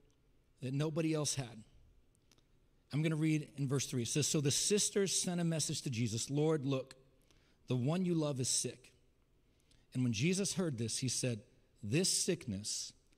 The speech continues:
will not lead to death, but to God's glory, so that the Son of God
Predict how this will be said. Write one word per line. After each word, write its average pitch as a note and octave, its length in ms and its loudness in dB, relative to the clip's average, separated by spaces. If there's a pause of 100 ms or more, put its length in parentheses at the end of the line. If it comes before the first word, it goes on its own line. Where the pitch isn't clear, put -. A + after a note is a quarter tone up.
(160)
will A2 120 -2
not C3 280 0
lead F#3 240 -2
to A3+ 100 0
death, - 520 -8 (680)
but B2 140 -2
to C3+ 100 -2
God's A#2 320 0
glory, G#2+ 440 -4 (560)
so - 240 0
that B2+ 260 -2
the A2 80 0
Son F3 420 0
of D#3 140 0
God G#2 400 -4